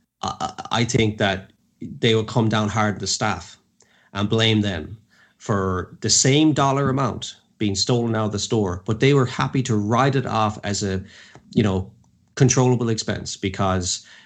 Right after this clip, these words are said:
it was, they, they deemed it as, that's just, you know, part of the course, I-, it's just cheaper to take the risk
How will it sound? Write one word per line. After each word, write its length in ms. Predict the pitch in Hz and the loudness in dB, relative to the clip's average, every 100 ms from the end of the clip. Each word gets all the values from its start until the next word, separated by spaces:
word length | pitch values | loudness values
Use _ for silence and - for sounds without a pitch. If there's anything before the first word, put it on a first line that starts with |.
| - | -2
it 140 | 107 | 0
was, 400 | 101 92 87 - | 2 0 -2 -4
they, 260 | - - 104 | -6 -2 0
they 200 | 107 101 | 2 2
deemed 280 | 107 101 98 | 2 2 0
it 120 | 95 | -4
as, 180 | - - | -4 0
that's 220 | 107 - | 0 0
just, 260 | 101 - - | -2 -4 -4
you 200 | 104 104 | -2 -2
know, 300 | 92 87 - _ _ _ - | -2 -4 -10 _ _ _ -4
part 260 | 120 120 | 2 2
of 60 | 120 | 2
the 60 | |
course, 680 | 117 - 104 101 - - - _ 110 | 0 2 2 2 -2 -4 -6 _ -4
I-, 40 | |
it's 400 | 98 101 95 - | -2 0 -2 -2
just 240 | 104 101 | -2 0
cheaper 400 | - 123 117 110 98 | 2 2 4 0 0
to 320 | 107 98 98 - | 0 0 -2 -8
take 240 | - 113 104 | 0 2 2
the 80 | 101 | 2
risk 360 | 107 104 - | 2 2 -4